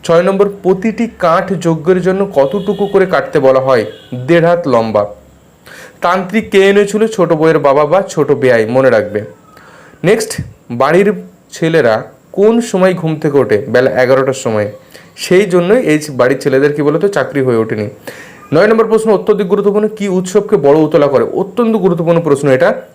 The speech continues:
ফুটন্ত ভাতের গন্ধ। দশ নম্বর, উৎসবকে বড় বাড়িতে কে এনেছিল? বাসিনী।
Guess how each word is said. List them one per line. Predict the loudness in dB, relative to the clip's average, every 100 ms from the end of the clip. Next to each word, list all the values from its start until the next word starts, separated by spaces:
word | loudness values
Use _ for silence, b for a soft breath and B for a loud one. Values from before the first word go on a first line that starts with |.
| _
ফুটন্ত | -2 0 0 2
ভাতের | 0 0 0 0
গন্ধ। | 2 0 0 -6 -8 -8 0
দশ | 0 2
নম্বর, | 2 2 0 B B B -4
উৎসবকে | -2 -2 0 0 2 0
বড় | 4 2 4
বাড়িতে | 0 0 -4
কে | 0 0
এনেছিল? | 0 -2 0 0 -2 -12
বাসিনী। | -2 -2 0 -2 -4